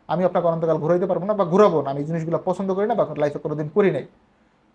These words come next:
যাদের পাসপোর্ট সাবমিট করা আছে আমাদের কাছে, যদি কারো এই মুহূর্তে প্রয়োজন হয় আমি বলবো এসে নিয়ে যান, আমরা আপনাকে আটকাবো না। Please collect your passport। আর যদি এমন কেউ থাকেন, "না রাকিব ভাই, আমি একটু অতদিন ওয়েট করছি", দুইটা মাস ওয়েট করতে চাই, জুলাই অগস্ট মাস ওয়েট করেন,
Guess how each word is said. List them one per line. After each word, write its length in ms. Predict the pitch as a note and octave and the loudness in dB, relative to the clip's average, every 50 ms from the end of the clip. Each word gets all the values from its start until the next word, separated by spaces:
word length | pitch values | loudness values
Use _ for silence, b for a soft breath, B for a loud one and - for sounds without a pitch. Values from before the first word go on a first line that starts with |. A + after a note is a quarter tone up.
| _ _ - | _ _ 0
যাদের 260 | D3+ E3 E3+ G#3 G#3+ | 2 4 4 4 2
পাসপোর্ট 420 | G#3+ A3+ A3 G#3+ - - C4+ A#3 | 2 2 2 2 0 -2 -4 -2
সাবমিট 360 | - - - F#3 F#3+ A#3+ B3+ - | 0 2 2 2 2 2 -2 2
করা 180 | - B3 A#3+ | 4 4 4
আছে 120 | A3+ A#3 A#3+ | 4 2 2
আমাদের 200 | A3+ A3+ A3+ A3 | 0 0 0 0
কাছে, 160 | A#3 A3+ A3+ | -2 -4 -4
যদি 160 | G#3 G3+ A3+ | -4 -4 -2
কারো 240 | A3 A#3 G#3+ A3 A3+ | 2 2 2 4 4
এই 120 | A3+ A#3+ | 2 0
মুহূর্তে 280 | A#3 A#3 A#3 A#3 A#3 B3 | 2 0 0 2 0 0
প্রয়োজন 380 | A#3 B3 B3 B3 B3 A#3 A#3 | 2 6 6 6 6 4 2
হয় 160 | G#3+ A3 B3 D#4+ | 2 2 2 0
আমি 220 | E4 - F#3 F#3+ | 0 -2 -2 0
বলবো 240 | F3+ G3 G3 F#3+ G3 | 0 0 2 2 2
এসে 180 | F#3+ G3 G#3+ | 2 2 0
নিয়ে 220 | F#3 F#3 G3 G#3 G3 | 2 2 2 2 4
যান, 260 | F3+ F#3 F#3+ A3+ C4+ - _ - | 2 2 0 0 -4 -14 _ -10
আমরা 200 | - D3 D3+ D#3 | -8 -4 0 0
আপনাকে 280 | D3+ D#3 E3+ E3 - E3 | 0 0 0 0 2 2
আটকাবো 320 | D#3+ - - G3+ E3+ D#3 | 0 2 2 0 2 2
না। 160 | D#3 F#3 A#3 A3 - - | 0 -2 -6 -8 -6 -2
Please 220 | G3+ G#3+ A#3 A3 A3+ - - - _ _ - | 0 0 0 0 -2 -6 -18 -20 _ _ -2
collect 280 | E3+ E3 E3 E3 - F3+ | 0 0 0 0 0 -2
your 100 | E3+ F3 | -2 0
passport। 360 | - D#3 - - - A3+ B3+ - - - _ b b b b b b | -2 -4 -2 2 2 2 2 2 -2 -18 _ b b b b b b
আর 120 | D3+ D#3 D#3 | -4 -2 -2
যদি 160 | F#3 F3+ G#3 | 2 2 2
এমন 200 | G#3 G#3 A#3 A3 | 4 2 2 0
কেউ 120 | A3+ A3 | 0 0
থাকেন, 200 | A3 A3 A3 A3 | 0 0 -2 0
"না 120 | G#3 G#3 G3+ | 0 0 0
রাকিব 200 | G3+ G3+ G#3 G3 | 0 0 -2 -4
ভাই, 80 | G3+ | -2
আমি 100 | G3+ A3 | -4 -4
একটু 300 | G#3 - _ - - B3 | -8 -12 _ -4 0 2
অতদিন 240 | F#3+ F3+ F#3 G#3 G#3 | 2 2 0 0 0
ওয়েট 200 | A3 A3 G#3+ A3 | 0 0 0 0
করছি", 220 | B3 B3+ B3 C4 | -4 -4 -4 -4
দুইটা 200 | G3 E3 F3+ F3+ | -4 -4 -2 -2
মাস 200 | F3 E3+ D#3+ - | 0 -2 -2 -2
ওয়েট 160 | E3+ D#3+ D#3+ - | -2 -4 -4 -4
করতে 200 | F3 E3 F#3 F3 | -8 -8 -6 -4
চাই, 140 | - C#4 | -4 -4
জুলাই 340 | G#3 D3 F3 F#3 G3 G3 G3+ | -2 0 2 4 6 6 6
অগস্ট 320 | G3 F#3+ F#3+ G3 F#3+ - G3+ | 6 4 4 0 -2 -2 -2
মাস 220 | G3 F#3+ F#3 - | -4 -2 -2 -2
ওয়েট 200 | F#3+ F#3+ F#3 - | -4 -4 -2 0
করেন, 260 | - G#3+ A3+ C4+ F4+ | 2 2 2 2 -2